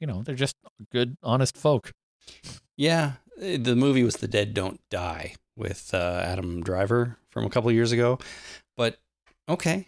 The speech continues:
Speaker 2: I mean, yeah, the dead don't, well, the dead don't lie. <laughs> So the dead is honest. Um, at this, though, Aaron lets the walker bite his hand. He lets, he,
Speaker 1: Yeah.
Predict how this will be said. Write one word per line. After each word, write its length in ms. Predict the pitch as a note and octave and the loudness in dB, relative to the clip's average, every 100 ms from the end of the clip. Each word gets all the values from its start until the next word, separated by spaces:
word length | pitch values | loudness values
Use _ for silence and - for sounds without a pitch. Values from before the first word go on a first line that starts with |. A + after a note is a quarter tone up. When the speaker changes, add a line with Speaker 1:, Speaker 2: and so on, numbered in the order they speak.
| - | -2
Speaker 2:
I 60 | |
mean, 260 | C3 C3 C3+ | 0 2 2
yeah, 240 | C3+ C#3+ | 2 2
the 140 | G2 G2 | 0 -2
dead 380 | - A#2+ A#2+ - | 0 -2 -4 -6
don't, 340 | A#2+ A2+ A#2 - _ _ _ _ _ _ _ _ _ | 0 2 2 -2 _ _ _ _ _ _ _ _ _
well, 500 | - A2+ A2+ A2+ A#2 - | -12 -6 -2 -2 -2 -6
the 80 | A#2 | -2
dead 260 | G#2+ A2 | 0 0
don't 260 | G#2 A2 - | -2 -2 2
lie. 360 | G2+ A2 E2+ - | 2 2 -2 -8
<laughs> 40 | - - E3 - E3 - - | -10 -2 -2 0 -4 -4 -4
So 380 | - - F#2+ F#2+ | 0 2 2 0
the 140 | F#2+ | 0
dead 200 | F2+ G#2+ | 2 2
is 120 | A2+ | 4
honest. 420 | A2+ A#2 F2+ - - - - - - - - | 2 2 0 -6 -8 -14 -12 -12 -14 -18 -8
Um, 600 | - A2+ A2 A2 A2 A#2 _ _ _ _ _ _ - | 0 2 4 4 2 0 _ _ _ _ _ _ -10
at 160 | A2+ - | -6 2
this, 240 | F3+ - | 2 4
though, 580 | C#3 A2+ A2 G2+ G#2 - _ - | 4 4 4 4 0 -8 _ -6
Aaron 360 | A#2 B2 A#2 G#2 | 0 2 2 2
lets 280 | F#2+ - | 0 -2
the 100 | - | -2
walker 400 | G2 G2 B2+ - | 2 2 2 -2
bite 260 | G2+ E2 G2 | -2 -2 -2
his 140 | G2 | -4
hand. 340 | - A#2 - - _ _ _ _ _ _ | -2 -4 -6 -12 _ _ _ _ _ _
He 120 | B2 | -6
lets, 640 | A#2 G2+ F#2 B2 - - - | -2 -2 2 2 2 -2 -4
he, 180 | - G#2+ | -4 2
Speaker 1:
Yeah. 280 | C#3 B2 | 4 2